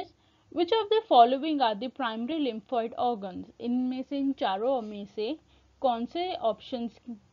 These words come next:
जो हैं वो primary lymphoid organs हैं? Lymphoid organs यानी कि जो circulatory system में जो blood vessels होते हैं जिनके through blood जो है वो circulate होती है, that comes under lymphoid system।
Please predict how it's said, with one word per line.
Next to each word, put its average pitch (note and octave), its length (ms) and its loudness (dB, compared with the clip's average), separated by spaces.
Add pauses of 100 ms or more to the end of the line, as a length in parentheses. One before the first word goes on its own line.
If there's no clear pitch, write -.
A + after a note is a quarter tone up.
(140)
जो A#3+ 140 -2
हैं G#3+ 240 -6
वो A#3 120 -4
primary A3+ 540 -2
lymphoid A3+ 540 -4
organs G3+ 440 -2
हैं? F3+ 140 -6
Lymphoid A#3 500 -2
organs B3 340 0
यानी A#3+ 220 -2
कि D4 140 -6
जो D#4 160 -4
circulatory A#3+ 600 0
system B3+ 380 -4
में B3+ 80 -2
जो C4+ 120 -2
blood G#3 280 -2
vessels G#3 420 -4
होते G3 240 -4
हैं A3 100 -4
जिनके G#3+ 300 -6
through C4+ 240 -4 (540)
blood G#3+ 320 4 (360)
जो A#3+ 120 4
है A3 140 4
वो A#3 120 2
circulate G#3 600 2
होती F3+ 260 -4
है, F#3+ 100 -2
that F#3+ 400 2
comes G#3 240 2
under G#3+ 300 2 (500)
lymphoid A3+ 500 4
system। F#3+ 420 -6